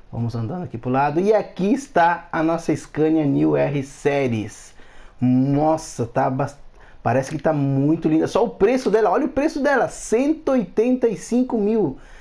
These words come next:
O preço dela tá bem salgado, pessoal, tá bem salgado em compara-, em comparado às outras, ó. Olha as outras aqui, ó, doze. A gente é acostumado com essas aqui mais barato, né?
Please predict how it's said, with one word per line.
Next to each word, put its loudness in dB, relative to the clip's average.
O 0
preço 0
dela 2
tá 0
bem 0
salgado, 0
pessoal, -4
tá -2
bem -2
salgado -2
em -2
compara-, -2
em -10
comparado -2
às -2
outras, -2
ó. -4
Olha -4
as -4
outras -4
aqui, -4
ó, -2
doze. -2
A -4
gente -4
é -4
acostumado 0
com -4
essas -4
aqui 0
mais 0
barato, -2
né? -4